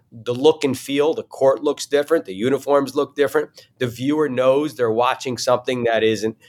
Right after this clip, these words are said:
that is not a, just a normal regular season game, even though it counts for both. Um, and that may be valuable now to carve out of your existing packages from E S P N and from Turner. And there may be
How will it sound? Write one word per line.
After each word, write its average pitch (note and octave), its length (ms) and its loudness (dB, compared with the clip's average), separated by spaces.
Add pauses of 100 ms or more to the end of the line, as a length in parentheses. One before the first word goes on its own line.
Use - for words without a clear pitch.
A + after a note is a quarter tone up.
(140)
that A2 160 2
is A2 200 -6
not A#2+ 240 2
a, A#2+ 160 -2 (200)
just - 220 0
a A#2+ 60 4
normal B2 480 0
regular A2+ 360 0
season A2+ 380 -2
game, A#2 300 2
even A#2 180 -2
though A2 160 2
it - 80 -6
counts A#2+ 340 0
for - 140 -6
both. A2+ 420 0 (680)
Um, A#2+ 360 0 (300)
and C3+ 180 -2
that G3 160 0
may F3 140 0
be D3 140 -4
valuable C3+ 800 0 (120)
now D3 380 0
to C3 100 -6
carve C#3+ 380 0
out F3 400 -2 (540)
of A#2+ 520 -2
your A#2+ 360 0
existing A#2 480 -4
packages G#2+ 540 -2
from A2 200 -2
E A2 140 2
S G#2 120 2
P A2 240 -4
N G#2 120 2
and G2 120 -4
from G#2+ 140 -6
Turner. A2+ 480 0 (300)
And B2+ 160 2
there B2+ 100 0
may D3 220 2
be D3 400 -2